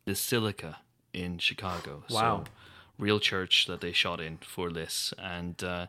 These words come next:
Speaker 1: it's, again, split diopter
Speaker 2: Oh.
Speaker 1: heaven. So
Speaker 2: Oh, first
Speaker 1: pe-
Speaker 2: instance of it, yeah.
Speaker 1: Oh my God, it's
Speaker 2: Mm.
Speaker 1: incredible. So pretty much the entire scene is shot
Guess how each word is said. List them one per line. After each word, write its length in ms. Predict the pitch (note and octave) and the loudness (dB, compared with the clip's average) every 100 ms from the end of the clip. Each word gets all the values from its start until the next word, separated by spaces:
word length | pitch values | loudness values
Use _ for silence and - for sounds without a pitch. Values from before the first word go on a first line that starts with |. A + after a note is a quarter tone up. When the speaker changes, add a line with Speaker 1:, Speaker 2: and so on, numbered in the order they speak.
| - - - | -10 -18 -2
Speaker 1:
it's, 260 | - - - | -2 0 0
again, 360 | A2+ B2+ A#2 | 6 10 10
split 380 | A2 - B2 A2 - | 8 4 2 2 4
diopter 500 | G#2 G2+ - G2 F#2 | 4 4 4 0 8
Speaker 2:
Oh. 60 | G2+ | 10
Speaker 1:
heaven. 300 | G2+ F#2 F2 - - - _ | 10 8 -2 -12 -20 -20 _
So 300 | - - G2+ F#2+ | -4 2 2 10
Speaker 2:
Oh, 120 | C#3+ | 10
first 240 | A#2+ D3 C#3 | 12 12 12
Speaker 1:
pe- 60 | C#3+ | 10
Speaker 2:
instance 380 | B2+ - A2 - | 8 2 -2 -2
of 80 | |
it, 140 | G2+ A2+ | -2 -2
yeah. 160 | A2 F2+ - | -4 -4 -2
Speaker 1:
Oh 200 | - A#2+ | 6 6
my 140 | G2+ F2 | 6 2
God, 220 | G2+ F#2+ | 0 0
it's 80 | F2+ | 0
Speaker 2:
Mm. 40 | |
Speaker 1:
incredible. 480 | G2 G2+ F#2 F2+ F2 | 0 0 -2 -4 -4
So 120 | - | 0
pretty 180 | C3+ F#3 | 2 6
much 120 | D3+ | 6
the 60 | A#2+ | 6
entire 240 | A2+ A2+ | 8 8
scene 260 | G#2 C3 B2 | 8 8 8
is 100 | G2+ | 8
shot 280 | - B2 G#2 | 8 8 4